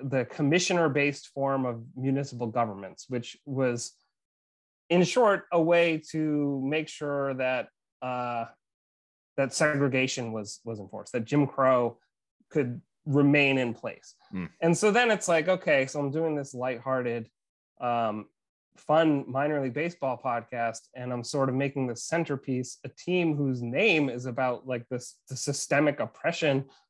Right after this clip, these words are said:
Speaker 2: Right.
Speaker 1: of, of, of Black people. And it's
Speaker 2: Right.
Speaker 1: like, well, now I'm in trouble.
Speaker 2: Yeah.
Speaker 1: And, you know, we toyed actually with, I was like, Ben was like, "Uh, we can come up with a way to, like,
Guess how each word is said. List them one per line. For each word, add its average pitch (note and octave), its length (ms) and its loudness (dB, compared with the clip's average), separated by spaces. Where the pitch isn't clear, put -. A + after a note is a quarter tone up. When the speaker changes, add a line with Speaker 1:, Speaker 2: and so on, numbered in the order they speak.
Speaker 2:
Right. F#2 220 2
Speaker 1:
of, B2 80 -10
of, A#2 200 -4
of B2+ 200 -2
Black C#3 300 0
people. C3 440 0
And C3+ 140 0
it's B2 80 -4
Speaker 2:
Right. - 140 2
Speaker 1:
like, B2 160 -6
well, C3+ 460 0
now D3+ 300 0
I'm C3 120 0
in A2 100 -8
trouble. C3 400 -6
Speaker 2:
Yeah. E3 180 6
Speaker 1:
And, D#3+ 200 4
you C4 100 4
know, F#3 200 6
we F3+ 160 2
toyed G#3+ 400 2
actually F3+ 400 -2
with, D#3 140 -2
I D3+ 160 0
was C#3+ 140 -2
like, B2+ 300 -6
Ben C#3+ 240 2
was C3 100 0
like, A#2+ 160 -2
"Uh, B2 640 0
we B2 80 -4
can A#2+ 180 -12
come C#3+ 220 -4
up C#3+ 120 0
with C3 120 -2
a A#2+ 40 -2
way C3 180 2
to, A2 220 -2
like, G#2 160 -14